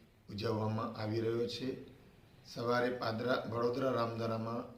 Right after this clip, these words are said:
સત્સંગ અને એકસો આઠ કુટુંબોને અનાજ વિતરણ કરાયું હતું. એવી રીતે જ પાદરા રામદ્વારામાં પણ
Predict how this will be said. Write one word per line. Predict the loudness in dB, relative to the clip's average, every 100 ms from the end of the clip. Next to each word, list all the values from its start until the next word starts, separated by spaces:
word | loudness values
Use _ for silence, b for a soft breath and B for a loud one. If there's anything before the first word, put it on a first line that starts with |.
| B B B
સત્સંગ | -10 -6 -6 -4 -2 -2 -4 -12 -18 B B B -20 -8
અને | -4 -2
એકસો | -4 -4 -6 -6 0 2
આઠ | 4 2
કુટુંબોને | -4 -6 -4 -2 -2 -2 -4 -6 -18 -20 -20 -12
અનાજ | -6 -4 -2
વિતરણ | -2 -2 -4 -4 -4
કરાયું | -4 0 0 0
હતું. | -4 -6 -12 -20 B B B -14 -2
એવી | 4 6
રીતે | 4 2 0 0
જ | -4 -12 -20 -20 -20 -10
પાદરા | -4 -2 2 4
રામદ્વારામાં | 6 4 4 2 2 0 -2
પણ | 0 0